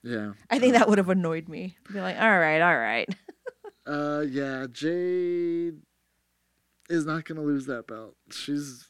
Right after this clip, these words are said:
Speaker 1: <laughs> like, she was on the breakfast, when she was on that brec-, on the Breakfast Club before,
Speaker 2: Oh,
Speaker 1: going into
Speaker 2: yeah.
Speaker 1: it, I was like, "There's no way she's losing that match."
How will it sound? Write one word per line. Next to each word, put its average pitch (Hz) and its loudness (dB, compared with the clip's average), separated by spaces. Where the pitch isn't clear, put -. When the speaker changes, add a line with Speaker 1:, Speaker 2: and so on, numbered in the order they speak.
Speaker 1:
<laughs> - -20
like, 170 2
she 170 0
was 196 4
on 185 4
the 190 -2
breakfast, 165 2
when 214 2
she 254 0
was 269 4
on 240 0
that 208 0
brec-, 165 2
on 165 0
the 160 -2
Breakfast 147 0
Club 180 0
before, 208 8
Speaker 2:
Oh, 247 8
Speaker 1:
going 196 6
into 220 6
Speaker 2:
yeah. 226 6
Speaker 1:
it, 180 6
I 175 4
was 165 2
like, 170 2
"There's 170 2
no 135 -6
way 120 -4
she's 120 -14
losing 113 -16
that 98 -20
match." 78 -16